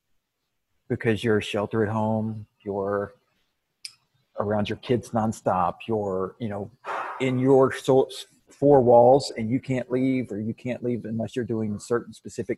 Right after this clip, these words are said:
things that you don't have true control over anymore, you're forced to deal with this thing up here.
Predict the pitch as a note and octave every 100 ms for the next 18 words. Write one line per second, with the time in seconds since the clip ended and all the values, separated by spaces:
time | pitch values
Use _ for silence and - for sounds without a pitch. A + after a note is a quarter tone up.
0 | - A2 A#2 A2+ - - C3 B2 - A2+
1 | G#2 - B2+ B2 B2 G2+ A#2 A#2 A#2+ A#2
2 | A#2+ A#2+ A#2+ A#2+ A#2 _ _ _ _ _
3 | _ _ _ _ _ _ A#2 A2 C3+ C3+
4 | - B2 B2 B2 - C3+ - C3 A#2 B2
5 | D#3 -